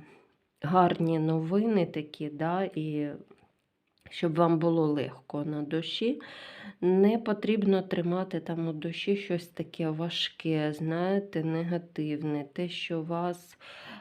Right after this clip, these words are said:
а, в такі енергії якісь закидає, да, чогось сумного, печального.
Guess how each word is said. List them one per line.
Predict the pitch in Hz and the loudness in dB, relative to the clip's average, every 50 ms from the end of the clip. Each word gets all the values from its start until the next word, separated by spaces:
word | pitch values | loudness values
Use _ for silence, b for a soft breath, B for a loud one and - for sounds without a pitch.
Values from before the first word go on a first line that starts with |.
| B B B _ _ _ | B B B _ _ _
а, | - - 165 160 156 156 156 151 - 123 - - - - - _ _ _ - - - | -8 -6 -4 -4 -4 -4 -4 -4 -4 -6 -6 -8 -10 -14 -20 _ _ _ -20 -16 -12
в | - 160 - - | -12 -12 -12 -12
такі | _ - 175 175 - - 190 180 | _ -6 -6 -4 0 0 2 2
енергії | 175 170 165 170 185 196 202 202 196 196 170 180 175 165 165 160 156 156 156 | 2 2 0 0 2 2 2 2 2 2 -2 -2 -4 -4 -2 -2 -2 -4 -4
якісь | 151 156 - - - 156 156 156 - - - - - _ b b b b b b b b _ _ _ _ _ _ _ _ _ _ _ _ _ - _ _ | -6 -10 -12 -10 -10 -10 -10 -10 -14 -20 -20 -20 -20 _ b b b b b b b b _ _ _ _ _ _ _ _ _ _ _ _ _ -20 _ _
закидає, | 160 151 147 160 165 165 - - 170 160 143 143 151 156 156 147 147 147 151 147 | -10 -4 0 -2 -2 -2 -2 -6 -6 -6 -4 -4 -4 -4 -2 -4 -6 -8 -8 -10
да, | - - - 170 175 175 180 | -12 -4 -2 0 0 0 -2
чогось | 180 180 - - 165 160 156 160 156 156 156 - - - B B B B B B B B B B B B B B B B B B B B B B B B B _ | -4 -6 -6 -6 -6 -6 -6 -8 -10 -10 -12 -16 -20 -20 B B B B B B B B B B B B B B B B B B B B B B B B B _
сумного, | - - - 240 247 214 214 202 202 214 226 247 262 254 240 214 208 202 196 190 190 190 B B B B B B B B B B - | -20 2 8 8 10 10 12 10 10 10 10 10 10 10 8 8 6 6 6 4 2 -2 B B B B B B B B B B -8
печального. | 180 175 - - - - 196 185 185 185 175 170 - 170 165 160 165 165 165 165 165 170 170 | -8 -8 -8 -8 -2 0 0 2 2 2 0 0 0 0 0 0 -2 -2 -2 -4 -4 -4 -6